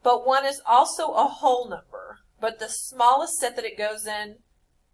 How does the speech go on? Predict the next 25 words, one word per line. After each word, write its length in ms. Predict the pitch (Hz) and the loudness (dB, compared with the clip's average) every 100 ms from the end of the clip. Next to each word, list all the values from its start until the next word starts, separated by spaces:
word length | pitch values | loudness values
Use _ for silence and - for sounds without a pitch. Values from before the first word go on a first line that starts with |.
| _ | _
is 500 | - 196 196 190 - - _ | -12 -8 -8 -8 -8 -10 _
natural. 600 | 190 185 180 190 - - | -12 -8 -8 -8 -14 -14
That's 180 | 190 - | -14 -12
the 140 | 190 | -6
smallest, 580 | - - 196 202 214 - | -6 0 2 2 0 -6
what 100 | - | -6
we 100 | 196 | -4
call 280 | 240 185 - - | 0 2 0 0
subset 600 | 226 214 - - 202 196 - | 2 2 0 -2 0 0 -2
of 140 | 180 | -14
numbers, 580 | 170 160 127 - - - _ | -16 -14 -12 -10 -10 -12 _
okay? 400 | 226 180 196 349 _ _ _ - - _ _ _ _ _ | -8 -6 -6 -8 _ _ _ -20 -20 _ _ _ _ _
So 300 | - 220 214 | -4 0 0
whole 680 | - 349 381 277 233 285 370 _ _ | 2 4 4 2 -2 -4 -8 _ _
starts 500 | - - 202 202 - | -10 2 2 2 0
at 220 | 214 - | 0 0
zero. 760 | - - 247 285 233 175 - - _ _ _ _ | -4 -4 -4 -2 0 -2 -4 -18 _ _ _ _
Zero 380 | 208 247 294 349 | -12 -8 -2 -2
cannot 480 | 349 330 302 277 233 | -2 -10 -8 -8 -4
go 240 | 247 247 | -2 -2
here, 320 | 269 254 - | -4 -14 -14
so 180 | - 226 | -10 -10
the 120 | 208 | -8
smallest 840 | 208 - 233 220 214 247 294 302 - - - | -8 -8 -8 4 6 6 4 -4 -4 -2 2
subset 680 | 277 254 254 - 202 185 - | 2 0 -2 0 0 -2 -6